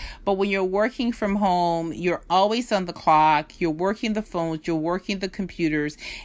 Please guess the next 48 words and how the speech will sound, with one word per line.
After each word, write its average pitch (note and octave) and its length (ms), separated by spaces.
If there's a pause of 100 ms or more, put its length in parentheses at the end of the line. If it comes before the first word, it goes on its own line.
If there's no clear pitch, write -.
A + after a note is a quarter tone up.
(100)
and F#3 100
it F3 140
just G3+ 220
seems G3 340
like F#3+ 140
it's - 160
keep F#3+ 200
going. G3 300
So F3+ 140
some G#3+ 280
days, F#3+ 460 (540)
uh, F3 280
I G3 120
said G#3+ 160
to G#3+ 80
my G3 160
boss F3+ 320
one F#3+ 240
day, D#3+ 400
it E3 80
was, E3+ 160
like, D#3+ 160
seven G#3 320
o'clock, D#3+ 640 (480)
and F3 180
I E3+ 140
said, E3 580
"Okay, A3 260
yeah, A3+ 180
Jay, G3 220
I F#3 80
just - 200
got G3 160
out F3 100
of D#3+ 100
bed." E3+ 280
He's F#3 100
like, G3 140
"You C#4+ 40
shouldn't A#3+ 300
tell G#3+ 160
that F#3+ 180
to - 100
your D#3 120
boss." D#3 340
I F3 60
said, G3 200
"Jay, E3 380